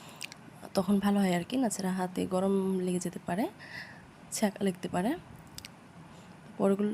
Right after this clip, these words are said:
সবগুলো এখন আমি ভেজে নিব। তো আমার হচ্ছে প্রায়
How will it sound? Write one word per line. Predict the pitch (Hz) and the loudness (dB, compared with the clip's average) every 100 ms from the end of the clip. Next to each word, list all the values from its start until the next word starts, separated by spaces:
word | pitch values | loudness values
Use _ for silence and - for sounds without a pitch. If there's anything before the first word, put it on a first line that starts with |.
| 220 | 2
সবগুলো | 214 196 220 | 0 2 2
এখন | 220 202 | 2 2
আমি | 202 202 | 2 4
ভেজে | 208 240 | 4 6
নিব। | 214 190 269 - - - - - - - - - - - - - - - - - - - - - - - - - - - 202 - | 6 4 -2 -4 -20 -20 -20 -18 -16 -14 -14 -14 -16 -20 -20 -20 -20 -18 -18 -16 -16 -18 -20 -20 -20 -18 -16 -16 -18 -16 -14 -8
তো | 233 320 - - - - - - - - | -6 -6 -10 -14 -16 -18 -20 -20 -20 -6
আমার | 202 190 190 190 | 0 2 2 2
হচ্ছে | 185 185 - - - 190 196 214 - - - - - - - | 0 -4 -4 -4 2 2 0 -8 -12 -14 -16 -18 -20 -20 0
প্রায় | 202 | 4